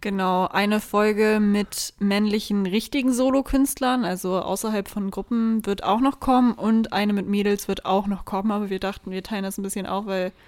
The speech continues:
es wird sonst den Rahmen sprengen, weil es gibt halt sehr viele Solo-Artists im K-Pop.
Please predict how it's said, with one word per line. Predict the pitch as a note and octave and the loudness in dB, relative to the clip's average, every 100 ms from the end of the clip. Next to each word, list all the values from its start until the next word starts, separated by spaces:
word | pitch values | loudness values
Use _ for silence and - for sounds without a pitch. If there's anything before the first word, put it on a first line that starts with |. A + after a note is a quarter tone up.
| - - _ - | -20 -20 _ -12
es | - | -8
wird | G3+ | -4
sonst | G3+ G3 | -4 -4
den | F#3+ | -2
Rahmen | F3+ F#3 F#3+ | -2 -2 -6
sprengen, | - G3+ G3 | -4 -4 -2
weil | F#3 | -2
es | - | -4
gibt | - - | -8 -8
halt | G3 F3+ - _ | -8 -8 -12 _
sehr | G3 G3 F#3 F#3+ | -2 2 2 0
viele | - G3+ F#3+ F#3 F#3 _ _ | -4 -2 0 -2 -6 _ _
Solo-Artists | - A3+ A3+ G3 G3+ A3 - - | -2 2 2 0 -2 -4 -6 -8
im | G#3 | -8
K-Pop. | - G3+ G3+ F#3+ | -6 -4 -4 -4